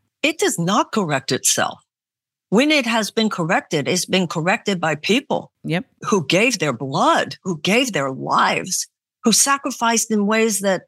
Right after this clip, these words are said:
Speaker 1: I mean, hello, abolitionists, women's suffragists, labor movement, civil rights movement. That was not the system correcting itself.
Speaker 2: No.
Speaker 1: The system allowed for that correction. And that's what's so dangerous about this time,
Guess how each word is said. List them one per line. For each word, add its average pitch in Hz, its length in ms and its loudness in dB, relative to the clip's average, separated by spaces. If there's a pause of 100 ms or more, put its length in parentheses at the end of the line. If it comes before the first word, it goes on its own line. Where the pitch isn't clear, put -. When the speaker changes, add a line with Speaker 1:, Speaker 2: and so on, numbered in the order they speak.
(400)
Speaker 1:
I 240 60 0
mean, 202 280 2 (140)
hello, 208 720 2 (240)
abolitionists, 175 720 0
women's 220 360 2
suffragists, - 840 -2
labor 220 460 2
movement, 151 500 -4 (160)
civil 240 400 0
rights 214 300 0
movement. 170 160 0
That 254 160 0
was 277 160 0
not 262 200 2
the 233 80 -2
system 180 500 -2
correcting 151 600 0 (140)
itself. - 760 0
Speaker 2:
No. 147 120 -6 (260)
Speaker 1:
The 208 100 2
system 233 560 0
allowed 160 760 2 (260)
for 123 400 0 (100)
that 156 240 0 (100)
correction. - 640 -2 (380)
And 175 160 2
that's 226 240 2
what's 165 180 -2
so 151 120 0
dangerous 139 460 -2
about 113 280 -2
this - 200 2
time, - 280 -6